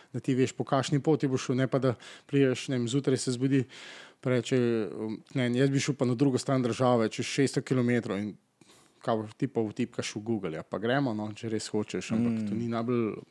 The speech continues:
Speaker 1: varen, no.
Speaker 2: <laughs>
Speaker 1: Ker,
Speaker 2: Ja.
Speaker 1: ja, mislim, še posebej, če je, ka, ja,
Speaker 2: Droga v igri, pa ti
Speaker 1: ne
Speaker 2: itak
Speaker 1: droga,
Speaker 2: Ja, ne, ampak
Speaker 1: ne
Speaker 2: celebrity
Speaker 1: droga.
Speaker 2: je pa odpira, a ne?
Speaker 1: Ja,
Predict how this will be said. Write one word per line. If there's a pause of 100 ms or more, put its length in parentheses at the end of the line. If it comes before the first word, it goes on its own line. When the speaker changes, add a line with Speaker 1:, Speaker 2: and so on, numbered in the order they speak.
(280)
Speaker 1:
varen,
no. (420)
Speaker 2:
<laughs>
Speaker 1:
Ker,
Speaker 2:
Ja.
Speaker 1:
ja,
mislim,
še
posebej,
če
je, (720)
ka, (380)
ja,
Speaker 2:
Droga
v
igri,
pa
ti
Speaker 1:
ne
Speaker 2:
itak
Speaker 1:
droga, (160)
Speaker 2:
Ja,
ne,
ampak
Speaker 1:
ne
Speaker 2:
celebrity
Speaker 1:
droga.
Speaker 2:
je
pa
odpira,
a
ne?
Speaker 1:
Ja,